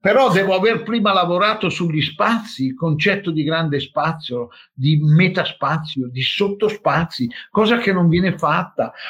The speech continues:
Un'altra cosa importante è il,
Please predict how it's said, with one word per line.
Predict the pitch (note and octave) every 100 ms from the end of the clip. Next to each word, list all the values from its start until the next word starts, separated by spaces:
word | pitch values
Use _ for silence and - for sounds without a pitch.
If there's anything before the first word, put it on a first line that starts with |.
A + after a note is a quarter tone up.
| -
Un'altra | G#3 B3 A#3
cosa | A3 A3+ G#3+
importante | F#3+ E3+ F#3+ D#3 B3 C#4+ C4 A#3 D#3 D3 -
è | -
il, | G#3+ G#3+